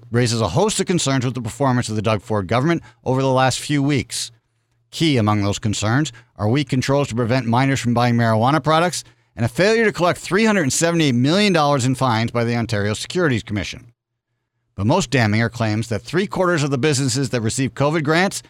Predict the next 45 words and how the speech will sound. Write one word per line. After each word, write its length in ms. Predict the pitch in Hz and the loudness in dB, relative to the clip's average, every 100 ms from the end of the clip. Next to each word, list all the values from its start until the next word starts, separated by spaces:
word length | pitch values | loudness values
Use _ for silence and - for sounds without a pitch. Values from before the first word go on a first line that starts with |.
| _ _ _ | _ _ _
grants 280 | 120 135 151 | 0 0 0
for 100 | 165 | -2
businesses 480 | 127 139 131 120 123 | 0 0 0 -2 -2
that 180 | 123 | 0
had 160 | 98 151 | 2 0
to 60 | 170 | 0
close 340 | 151 160 156 | 0 0 2
or 100 | 143 | 2
lost 280 | 131 160 151 | 2 2 0
money, 340 | 160 110 120 - _ _ - | 0 0 -2 -6 _ _ -6
took 220 | 170 160 | -4 0
in 140 | 147 | 0
nearly 260 | 139 127 113 | 2 0 0
one 320 | 104 127 180 | 0 2 2
million 320 | 180 180 170 | 2 2 2
dollars 300 | 156 160 151 | 2 2 2
more 400 | 131 151 160 170 135 | 2 2 2 0 -2
than 160 | 135 127 | -2 0
they 160 | 139 | 2
lost. 580 | 135 135 110 - - - _ _ _ _ _ _ | 2 2 0 -2 -10 -12 _ _ _ _ _ _
The 60 | |
province 380 | - 147 117 110 | -2 0 2 0
also 240 | 127 127 117 | -2 -2 -2
failed 220 | 120 113 | -2 -2
to 60 | |
track 380 | 117 - 214 196 | -2 0 2 2
all 100 | 139 | 0
the 120 | 104 | 0
cash 260 | 101 113 98 | 0 0 0
it 80 | 110 | -4
sent 240 | - 110 | -2 0
out 240 | 117 165 131 - _ | 2 0 -2 -14 _
and 140 | - | -2
wrote 180 | 127 170 | 0 2
off 140 | 170 127 | 2 0
some 200 | 180 208 | 0 0
of 60 | |
that 140 | 139 107 | 0 0
money 260 | 113 135 | 0 0
with 160 | 131 117 | 0 0
no 340 | 123 143 180 | 2 2 2
attempts 380 | 196 - 101 87 | 0 2 0 0
to 140 | - | -4
recover 440 | 143 160 160 107 98 | -4 0 0 2 -2
it. 220 | - - | -4 -12